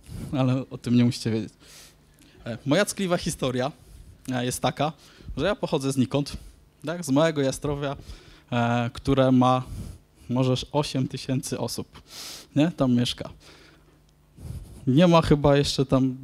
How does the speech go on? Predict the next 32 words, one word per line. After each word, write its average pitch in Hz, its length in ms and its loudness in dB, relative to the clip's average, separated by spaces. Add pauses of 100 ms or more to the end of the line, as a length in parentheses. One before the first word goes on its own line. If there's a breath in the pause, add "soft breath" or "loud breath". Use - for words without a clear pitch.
(100)
żadnej 131 340 4
marki 123 280 2
osobistej, 131 460 -2
która 123 220 0
wyrosła 123 360 -2
z - 40 -10
tego 120 200 -4
miejsca. 123 360 -2
<laughs> - 60 -14 (1900 loud breath)
Więc, 151 260 2
e, 147 140 6 (140)
mogę 165 220 2
być 170 140 0
przodownikiem. 147 600 0 (3000 loud breath)
E, 120 200 2 (460 loud breath)
moja 156 180 8
historia 180 320 2
jest 160 140 -2
też 165 140 0
taka, 135 360 2 (380)
że 131 120 4
jestem 143 260 0
pierwszą 175 320 0
osobą 139 320 2
w 123 60 -4
mojej 127 200 4
rodzinie, 120 400 -2 (220)
która 160 280 -2
ma 202 80 2
swoją 165 240 -2
własną 143 260 0
firmę. 110 340 -4